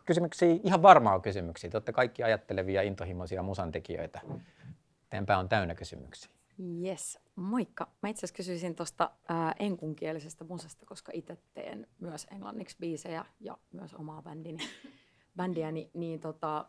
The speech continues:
Speaker 2: mikä niin kun, kun mainitsit just tosta Almasta nyt niin kun esimerkkinä, niin et miten te niin kun näette enkunkieliset projektit tällä hetkellä? Lähettekö te panostaa niihin?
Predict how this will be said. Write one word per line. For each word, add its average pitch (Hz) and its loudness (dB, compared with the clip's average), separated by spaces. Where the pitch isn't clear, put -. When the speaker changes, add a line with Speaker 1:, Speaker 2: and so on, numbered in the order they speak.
Speaker 2:
mikä 190 -4
niin 156 -6
kun, 151 -10
kun 165 -8
mainitsit 156 -6
just - -16
tosta - -14
Almasta 156 -10
nyt 196 -12
niin 175 -12
kun - -10
esimerkkinä, 160 -10
niin 151 -8
et 156 -14
miten 175 -8
te 170 -6
niin 151 -8
kun 160 -6
näette 143 -4
enkunkieliset 151 -8
projektit 139 -6
tällä 151 -8
hetkellä? - -12
Lähettekö 170 -6
te - -20
panostaa 156 -4
niihin? 143 -6